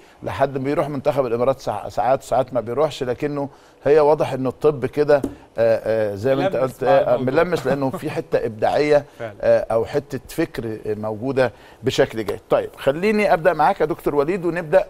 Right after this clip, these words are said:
Speaker 1: بكارلوس كيروش. اختيار المره دي كده من خلال، آه، متابعتي حسيت انه الغالبيه مؤيده، او نقول اللفظ الاحسن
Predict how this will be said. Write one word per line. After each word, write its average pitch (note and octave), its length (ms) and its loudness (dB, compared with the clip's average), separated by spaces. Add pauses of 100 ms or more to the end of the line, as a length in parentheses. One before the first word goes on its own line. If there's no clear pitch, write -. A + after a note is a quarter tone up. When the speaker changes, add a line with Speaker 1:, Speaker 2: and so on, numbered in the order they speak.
(320)
Speaker 1:
بكارلوس E3 840 -2
كيروش. D3 580 -2 (420)
اختيار G3+ 540 2 (600)
المره D3+ 420 4
دي F#3 140 -2
كده F3+ 260 2
من C#3+ 160 -4
خلال، D#3 460 2
آه، A#2+ 380 0
متابعتي B2+ 720 -2 (400)
حسيت F3+ 560 -2
انه C3+ 360 -4 (100)
الغالبيه C#3+ 840 2 (180)
مؤيده، C#3+ 720 0 (120)
او F#3 300 4 (640)
نقول D#3+ 280 -4
اللفظ D#3 400 0
الاحسن E3+ 640 -2